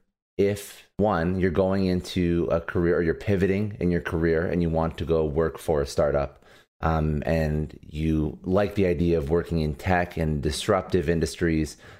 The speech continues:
um, really, like, making a difference, and you feel like you wanna take your career in that direction.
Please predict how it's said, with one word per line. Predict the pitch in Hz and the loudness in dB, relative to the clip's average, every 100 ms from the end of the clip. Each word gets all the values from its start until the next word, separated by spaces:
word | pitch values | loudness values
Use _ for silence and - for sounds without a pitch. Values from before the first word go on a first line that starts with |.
| - | -6
um, | 76 78 76 73 71 - - | -2 0 0 -2 -4 -10 -2
really, | 95 95 87 | 0 2 2
like, | 82 | 0
making | 85 82 85 82 | 0 -2 0 0
a | |
difference, | 73 80 - 76 69 | 0 -2 -2 -4 -2
and | 78 | -2
you | 78 71 | -2 -2
feel | - 95 85 | -2 0 0
like | 73 | 0
you | 80 | 0
wanna | 80 | -2
take | 80 85 - | -2 -4 -6
your | 69 | -6
career | - 85 78 | 0 0 0
in | - 76 | 0 0
that | 76 76 | 0 0
direction. | 78 73 - | 0 0 -4